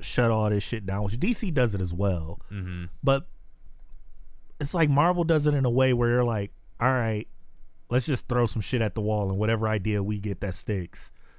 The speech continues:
Speaker 1: that's what we gonna write out."
Speaker 2: Yeah. That's the only thing I'm kinda worried about with, like, the multiverse. Is, like,
Speaker 1: Yeah.
Speaker 2: it's just gonna be,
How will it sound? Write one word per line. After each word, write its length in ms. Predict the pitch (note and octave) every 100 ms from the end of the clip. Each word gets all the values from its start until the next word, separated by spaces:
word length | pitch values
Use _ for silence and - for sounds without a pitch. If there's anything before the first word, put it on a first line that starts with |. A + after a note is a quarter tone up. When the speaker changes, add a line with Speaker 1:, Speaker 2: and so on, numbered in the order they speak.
| -
Speaker 1:
that's 200 | A2+ A2+
what 100 | A2
we 80 | G#2
gonna 180 | G2+ G2
write 240 | F#2+ F#2
out." 280 | F2 E2 - -
Speaker 2:
Yeah. 280 | E2+ D2+ D#3 - - -
That's 180 | C#3+ E3+
the 60 | F#3+
only 140 | D3+
thing 160 | A2 G#2
I'm 120 | F#2+
kinda 220 | G2+ F#2+
worried 300 | F2+ E2+ E2+
about 240 | D#2+ D#2+ C#2+
with, 180 | E2+ E2+
like, 240 | E2+ D#2+
the 60 | F2+
multiverse. 680 | D#2+ D#2+ - D#2+ D#2+ D#2+ -
Is, 80 | B2
like, 0 |
Speaker 1:
Yeah. 140 | A2
Speaker 2:
it's 240 | G2 F#2 F2+
just 160 | B2+
gonna 180 | A#2+ G#2
be, 360 | F2 F2+ E2